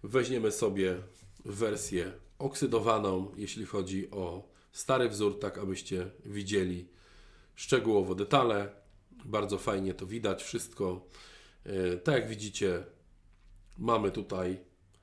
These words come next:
e, lekkie zmiany, jeśli chodzi o personifikację wolności. Jest troszeczkę przesunięta w lewą stronę. E,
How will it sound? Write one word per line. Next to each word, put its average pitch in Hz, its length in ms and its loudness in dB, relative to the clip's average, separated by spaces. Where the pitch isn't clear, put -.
e, - 60 -12
lekkie 123 340 2
zmiany, 98 480 2
jeśli 101 260 -4
chodzi 98 360 -2
o 90 300 -4
personifikację 110 760 -2
wolności. 113 680 0
Jest 123 280 2
troszeczkę 104 440 -2
przesunięta 98 640 0
w 92 60 -4
lewą 123 260 2
stronę. 104 460 0
E, - 800 -14